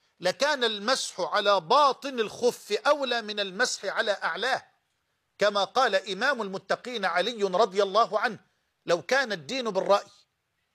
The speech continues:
أو بالعقل"، بالرأي، بالعقل، "لكان المسح على باطن الخف أولى من المسح على أعلاه".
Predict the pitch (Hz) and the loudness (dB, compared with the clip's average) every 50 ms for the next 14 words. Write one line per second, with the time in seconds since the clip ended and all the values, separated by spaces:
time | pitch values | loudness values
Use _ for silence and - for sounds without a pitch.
0 | _ _ _ 202 202 190 180 202 185 160 226 262 - - - - _ _ _ _ | _ _ _ 2 2 4 2 0 2 2 2 0 0 -2 -10 -20 _ _ _ _
1 | _ _ _ _ - 131 160 196 208 208 190 185 - 196 277 311 - - - _ | _ _ _ _ -6 0 0 0 0 2 -2 -2 0 2 0 0 0 -2 -10 _
2 | _ _ _ _ _ _ _ _ _ _ _ _ _ _ _ 170 175 170 - 262 | _ _ _ _ _ _ _ _ _ _ _ _ _ _ _ -4 -4 0 0 0
3 | 294 277 240 208 202 196 185 226 269 - - - - 131 110 _ _ _ _ _ | 0 0 0 -4 -6 -4 -2 -2 -2 -2 -2 -8 -14 -18 -20 _ _ _ _ _
4 | - 160 175 220 208 208 202 175 156 262 294 247 - - 220 196 190 165 - - | -4 -2 0 2 2 2 2 4 4 2 2 2 0 -2 -6 -6 -6 -8 -4 -4
5 | 214 - - - 180 185 190 - _ _ _ _ _ _ _ _ _ _ _ 226 | -4 -4 -4 -10 -10 -10 -12 -12 _ _ _ _ _ _ _ _ _ _ _ 2
6 | 262 339 330 294 262 262 240 233 233 226 220 208 214 - 180 - - - 202 202 | 2 2 2 2 0 0 0 -2 -6 -8 -8 -4 -4 -4 -4 -4 -6 -6 -4 -2
7 | 247 262 240 233 247 240 208 226 262 311 294 - | -2 -2 -2 0 0 -2 -2 0 -2 -2 -2 -2